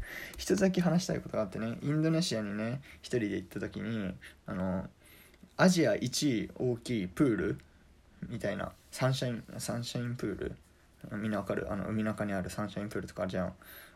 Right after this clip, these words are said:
ああいう、なんか、アクティブプールみたいなのがあったわけ。でね、それでね、一人で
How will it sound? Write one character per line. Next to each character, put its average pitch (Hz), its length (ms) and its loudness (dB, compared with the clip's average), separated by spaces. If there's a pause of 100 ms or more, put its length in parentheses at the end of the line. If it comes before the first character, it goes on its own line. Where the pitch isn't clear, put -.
(120)
あ 127 100 4
あ 131 60 8
い 135 100 4
う、 131 300 2
な 127 80 -4
ん - 20 -8
か、 - 140 -6 (680)
ア 127 120 2
ク - 260 -6
テ - 220 0
ィ 139 80 6
ブ 131 400 4 (140)
プ 156 100 6
ー 135 100 6
ル 110 100 2
み 104 100 -2
た 104 100 0
い 101 40 0
な 95 280 -2
の 110 180 -4
が 92 80 0
あ 117 40 2
っ - 40 -8
た 101 100 2
わ 95 60 -2
け。 104 240 -2 (640)
で 107 120 -2
ね、 143 280 -2
そ - 280 -2
れ 143 100 4
で 143 120 2
ね、 151 280 0
一 - 200 2
人 123 140 2
で 92 280 -2